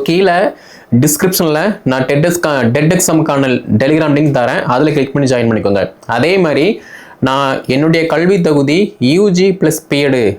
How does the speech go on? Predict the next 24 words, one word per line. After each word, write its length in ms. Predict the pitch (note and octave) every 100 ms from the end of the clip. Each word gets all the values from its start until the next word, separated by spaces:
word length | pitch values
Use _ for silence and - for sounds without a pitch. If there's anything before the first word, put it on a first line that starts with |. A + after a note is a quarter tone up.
| - B2
அ, 40 | B2+ B2
பி 80 | C3+
ஏ 80 | D3 D3
பிஎட், 280 | C3 C3 B2 B2+ B2+ -
பி 100 | A#2+ C#3+
எஸ் 100 | C#3+ C#3+
சி 40 | B2+
பிஎட், 240 | B2 A#2 B2 A#2 C3+
இன்டகிரேட் 380 | D#3 E3 E3+ D3
பிஎட் 200 | C#3+ C3+
அப்படின்னா 260 | C3 B2 A#2 F3+ B3+ - - - A#2 B2
நீங்க 280 | F3 G3+ D#3 D#3+ G3+ - A#2
வரக்கூடிய 560 | B2+ E3+ - F#3+ F3 D#3+ E3 F#3+ - - A2
பி 100 | D3 G3 G3
ஓ 20 | F3+
எக்ஸாம், 320 | - - G#2+ F2+ - G#2
பிளாக் 340 | B2+ E3 G3+ E3
எஜுகேஷன் 380 | D3 D#3+ D#3+ D3+
ஆபீசர் 260 | C#3 C#3 C#3
எக்ஸாம், 280 | - A#2+ G2 F#2+
அந்த 140 | A2+ D3+
எக்ஸாமுக்குமே 480 | D#3 - D3+ C#3+ D3+ D#3+
வந்து 120 | C#3
தகுதி 240 | B2+ B2+